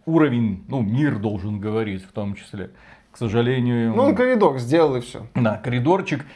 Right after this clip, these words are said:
Speaker 1: и практически без повествования. А здесь же ты идёшь, господи, тебе интересно находиться, тебе интересно это изучать.
Speaker 2: С возрастом Глен Скофилд начал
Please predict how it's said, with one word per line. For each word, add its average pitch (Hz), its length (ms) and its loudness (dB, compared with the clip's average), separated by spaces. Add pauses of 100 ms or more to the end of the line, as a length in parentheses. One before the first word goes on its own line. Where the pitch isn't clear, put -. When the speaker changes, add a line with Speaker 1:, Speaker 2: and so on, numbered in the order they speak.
(220)
Speaker 1:
и 120 100 -2
практически 139 640 -4
без 127 260 0
повествования. 110 840 -2
А - 20 -8
здесь 113 260 -6
же 107 100 -8
ты 104 260 -6
идёшь, 104 320 -6 (120)
господи, 131 640 -12
тебе 104 340 -6
интересно 147 560 -4
находиться, 143 560 -4
тебе 120 240 0
интересно 151 520 0
это 156 280 2
изучать. 143 600 0 (220)
Speaker 2:
С - 120 -16
возрастом 170 720 0
Глен 139 240 0
Скофилд 175 560 0
начал 139 500 -4